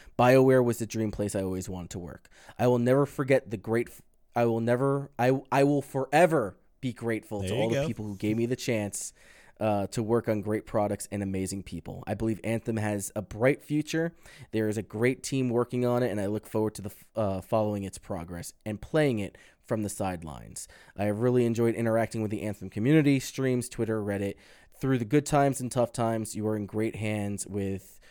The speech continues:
Speaker 1: Dairo Kaz and Unit Drew, uh, and have been for some time now. I wish you nothing but the best for all of you, Ben." Uh,
Speaker 2: Yep, and then
Speaker 1: this is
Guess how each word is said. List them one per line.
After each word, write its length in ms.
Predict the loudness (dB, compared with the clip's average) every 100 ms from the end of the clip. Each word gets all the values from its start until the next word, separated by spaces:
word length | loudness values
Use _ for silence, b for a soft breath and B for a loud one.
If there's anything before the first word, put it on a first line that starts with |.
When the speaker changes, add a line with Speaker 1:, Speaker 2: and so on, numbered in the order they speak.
| b b -2
Speaker 1:
Dairo 300 | 2 4 2
Kaz 440 | 2 2 2 0 -2
and 380 | -4 -4 -6 -6
Unit 380 | -6 -4 -4 -4
Drew, 440 | -2 -2 -2 -6 b b b b -6
uh, 440 | -4 -4 -6 -8 -12 -16 -10
and 140 | -8
have 320 | -2 -2 0
been 180 | -2 -4
for 200 | -4 -10
some 180 | -8 -8
time 260 | -8 -10 -10
now. 200 | -10 -8
I 80 | -6
wish 240 | -6 -8
you 80 | -6
nothing 320 | -6 -4 -6
but 140 | -8
the 40 | -10
best 440 | -10 -10 -10 -12 -16 _ _
for 160 | -10
all 160 | -10 -12
of 120 | -16
you, 180 | -18 -20 -20 -14
Ben." 220 | -14 -14 _ b b b b _ 4
Uh, 580 | 10 12 12 10 8 4 -8 _ _ _ _ _ _ _ _ _ _ _ -10
Speaker 2:
Yep, 180 | -10 -8
and 120 | -6
then 100 | 4
Speaker 1:
this 200 | 6 8
is 380 | 4 2 -2